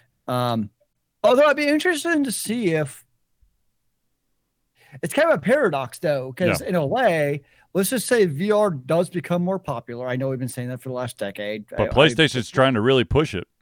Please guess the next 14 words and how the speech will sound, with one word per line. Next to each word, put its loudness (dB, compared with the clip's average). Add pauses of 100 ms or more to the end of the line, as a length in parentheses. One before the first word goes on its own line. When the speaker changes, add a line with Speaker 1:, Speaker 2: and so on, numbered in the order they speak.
Speaker 2:
right -2
now. 0 (540)
Speaker 1:
Exactly. 2 (600)
So 2
let's 2
just 0
say 2 (340)
V 2
R 4
starts -2
taking -4
off. 0
Speaker 2:
Mm-hmm. -12 (260)
Speaker 1:
Like, 0